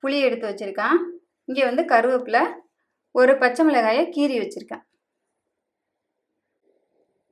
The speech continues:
எழுபத்தஞ்சு கிராம் துவரம்பருப்பு எடுத்திருக்கேங்க. தேவையான அளவு கடுகு, தேவையான அளவு வெந்தயம், ஒரு ஸ்பூன் சாம்பார் தூள்,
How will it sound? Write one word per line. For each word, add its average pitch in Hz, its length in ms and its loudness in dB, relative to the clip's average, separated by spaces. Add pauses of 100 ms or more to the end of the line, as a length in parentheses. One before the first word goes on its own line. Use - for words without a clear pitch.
(1200)
எழுபத்தஞ்சு 294 580 -2
கிராம் 254 240 -2 (340)
துவரம்பருப்பு 240 640 0
எடுத்திருக்கேங்க. 208 520 -12 (1800)
தேவையான 262 360 0 (120)
அளவு 247 200 0 (120)
கடுகு, 240 360 -2 (600)
தேவையான 247 400 -2
அளவு 240 180 -2 (140)
வெந்தயம், 233 500 -2 (480)
ஒரு 262 200 4
ஸ்பூன் 285 280 -4 (340)
சாம்பார் 233 460 4 (120)
தூள், 285 180 -2